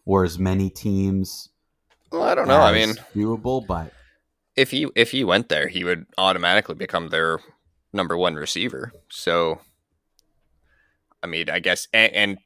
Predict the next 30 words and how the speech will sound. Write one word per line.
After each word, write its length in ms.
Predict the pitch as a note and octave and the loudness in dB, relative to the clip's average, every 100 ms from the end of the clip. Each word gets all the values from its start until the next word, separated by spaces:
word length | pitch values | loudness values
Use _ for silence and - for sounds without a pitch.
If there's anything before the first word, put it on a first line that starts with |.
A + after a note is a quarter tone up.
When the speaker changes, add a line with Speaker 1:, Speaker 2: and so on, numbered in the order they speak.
| - | -4
Speaker 2:
they'd 160 | F#2 | 0
probably 360 | - B2 F#2+ E2 | 4 4 4 -2
be 100 | F2+ | -8
willing 320 | E2+ F2+ G2 E2+ | -4 0 -2 -2
to 60 | |
pay 240 | - G2+ C3+ | -2 0 0
him 220 | D#2+ - _ _ _ - | -2 -10 _ _ _ -10
a 60 | |
good 340 | E2 D#2+ F2 F2 | -10 -6 -6 -2
chunk 280 | F#2 F2+ E2+ | -4 -4 -2
of 60 | |
money 320 | F#2+ G#2 D#2+ | 0 0 -2
s-, 220 | - - - - | -8 -18 -14 -6
because 400 | F2+ - G2 F#2 | -4 -2 -2 0
they, 260 | E2+ E2 - _ | 0 0 -4 _
they 140 | G#2 F#2+ | 0 2
need 240 | F2 E2+ | 0 -4
the 80 | D#2 | -2
help 280 | F2 G#2+ - | -2 -2 -2
that 200 | D2+ - | -4 -4
badly. 380 | - - F#2 | -8 -6 -6
Like, 180 | E2 - | -6 -4
they 100 | F2 | -2
have 160 | G2 F#2 | -2 -4
Treylon 440 | - E2+ D#2+ D#2+ | -2 0 -2 -4
Burks 320 | D#2 G2 - | -4 -4 -6
and 100 | - | -12
then 80 | E2 | -8
nobody 340 | E2 D#2 A#1 E2+ | -6 -6 -6 -2
else. 440 | F#2+ - - | -2 -4 -8